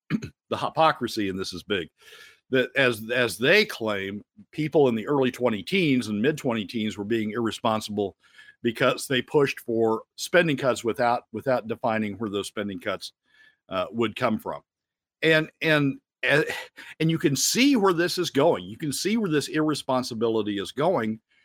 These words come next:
by just looking at the governor's ten-year plan and seeing that after three years, even under the government, governor's proposed spending levels, which will not be the spending levels we end up with because the governor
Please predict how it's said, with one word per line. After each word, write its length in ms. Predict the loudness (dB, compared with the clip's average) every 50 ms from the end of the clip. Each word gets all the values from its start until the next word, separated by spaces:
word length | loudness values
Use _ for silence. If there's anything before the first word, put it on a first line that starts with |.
| _ _ _ _ _ _ _ 0
by 200 | 2 2 2 2
just 280 | 2 0 0 0 2
looking 340 | 2 2 2 2 2 0 -2
at 80 | -2 -2
the 100 | -2 0
governor's 400 | 2 2 2 2 0 -2 -2 -2
ten-year 380 | -2 0 0 2 2 0 -2
plan 460 | -2 0 0 2 2 2 0 0 -4 -6 _ _ _ _ _ _ _ _ _ _ _ _ _ _ _ _ _ _ _ _ _ _ 0
and 200 | 0 0 0 0
seeing 380 | 2 4 4 4 4 4 4 4
that 120 | 4 4
after 280 | 4 4 2 0 -4 -10
three 260 | -8 -4 -2 0 2
years, 500 | 2 2 2 2 2 0 0 -4 -6 -12 _ _ _ _ _ _ _ _ _ _ _ _ _ _ 0
even 300 | 4 4 6 6 6 4
under 180 | 4 4 2 2
the 100 | 0 2
government, 480 | 2 2 2 2 0 -2 -4 -4 -2
governor's 420 | 0 0 0 2 0 -2 -4 -6 -8
proposed 380 | -12 -10 -6 -4 -2 -2 -2
spending 300 | -4 -4 -6 -4 -6 -6
levels, 340 | -8 -8 -6 -8 -8 -6 -6
which 160 | -6 -6 -6
will 120 | -6 -8 -6
not 320 | -2 0 0 0 -2 -4
be 140 | -6 -8 -8
the 100 | -8 -10
spending 340 | -6 -4 -4 -4 -4 -4 -6
levels 380 | -6 -4 -4 -4 -6 -6 -6
we 200 | -6 -6 -6 -6
end 140 | -6 -2 -2
up 180 | -2 0 0 -2
with 180 | -4 -4 -4 -6
because 360 | -10 -6 -4 -4 -4 -6 -8
the 80 | -12
governor 560 | -14 -6 -2 0 0 0 0 0 -2 -4 -4